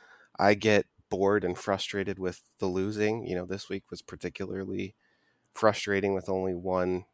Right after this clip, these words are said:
you know, one win and then Cade going down with an injury. So, you know, in my head, I completely understand and agree with being patient. I think, you know, that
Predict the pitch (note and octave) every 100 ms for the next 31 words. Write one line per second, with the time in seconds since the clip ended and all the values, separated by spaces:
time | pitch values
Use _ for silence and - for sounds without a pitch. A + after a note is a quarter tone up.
0 | _ F#2 F2+ F#2 G2 F#2+ F#2 G2 G2 G2
1 | F#2+ F2+ F2+ F2 - F#2+ F#2 - F2 F2+
2 | F2 F2 E2+ F2+ F#2 F#2+ F#2+ F2+ F2+ F#2
3 | _ _ _ _ - _ _ - - -
4 | _ - - D#3 - D#3+ C3 C#3+ - E3+
5 | D#3 C#3+ C3+ D3 G#2 - B2+ - - C3+
6 | G#2 B2+ B2 A2+ G#2 - A2 A2 A2+ B2
7 | G2 F#2+ G2+ G#2+ G#2 G#2+ G#2+ A#2 - -
8 | - _ G2+ F#2 - G#2+ G#2+ - C#3 -
9 | - G2 G#2+ G2+ - - - _ _ _
10 | _ _ _ - F#2+ F#2+ G2